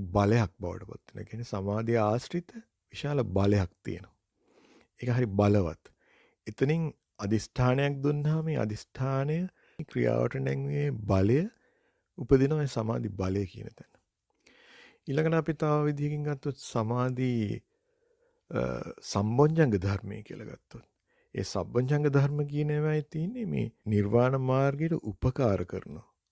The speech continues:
නිර්වාණ මාර්ගයට අවශ්‍ය අනිකුත් පාරමිතාවන්, අනිකුත්, අ, ඉන්ද්‍රියයන්, ඒ බෝධිපාක්ෂික ධර්මයන් වැඩි දියුණු කරන්න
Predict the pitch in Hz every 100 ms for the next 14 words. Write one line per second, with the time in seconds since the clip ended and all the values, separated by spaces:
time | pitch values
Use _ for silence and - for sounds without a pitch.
0 | _ 104 98 101 104 107 110 107 107 117
1 | 113 104 98 107 - 151 190 _ _ _
2 | _ - 92 104 110 151 - _ _ 98
3 | 85 95 107 107 120 123 135 135 107 95
4 | 110 107 - 104 95 104 107 110 117 127
5 | 139 147 156 - - 95 85 - 95 104
6 | 107 117 117 - 113 95 92 98 110 135
7 | 147 160 160 - _ _ _ _ 92 87
8 | 90 101 131 147 160 185 214